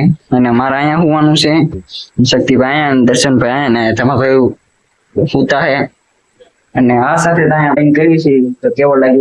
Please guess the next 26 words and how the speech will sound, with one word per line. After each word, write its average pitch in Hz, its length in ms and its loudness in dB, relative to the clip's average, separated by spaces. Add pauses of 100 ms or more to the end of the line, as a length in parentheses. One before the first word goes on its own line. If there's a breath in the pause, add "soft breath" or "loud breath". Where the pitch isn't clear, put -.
એ - 80 2
કોમેન્ટ 131 360 0
જવાનું 135 300 0
ભૂલતા 151 320 2
નહીં. 156 160 2 (560)
તો 127 80 0 (460)
આપણી 156 320 2
ચેનલમાં 147 300 2
નવા 143 120 2
હોય 135 220 0
તો 123 60 4 (280)
સબસ્ક્રાઇબ 135 400 -2
કરવાનું 131 300 2
ભૂલતા 151 260 0
નહીં. 143 160 2
આ 143 160 0
બ્લોગ 139 180 0
ગમે 139 200 2
તો 131 100 2
લાઈક 147 160 0
કરી 170 100 0
દેજો, 160 220 2
ચેનલમાં 147 320 2
નવા 139 140 0
હોય 135 120 0
તો 127 80 0